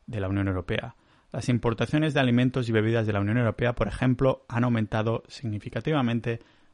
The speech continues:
desde mil novecientos noventa. Esto es en la misma web oficial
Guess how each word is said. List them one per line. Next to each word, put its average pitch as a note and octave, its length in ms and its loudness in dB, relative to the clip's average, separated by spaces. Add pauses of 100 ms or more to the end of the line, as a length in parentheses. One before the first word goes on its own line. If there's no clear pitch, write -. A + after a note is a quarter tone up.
(120)
desde G#2 340 -6
mil A2+ 460 -2
novecientos G#2 840 -6
noventa. - 580 -16 (280)
Esto - 240 -6
es C3+ 100 -2
en A2+ 100 0
la G#2 60 -2
misma A2+ 280 -2
web G#2 180 -2
oficial A2 580 -4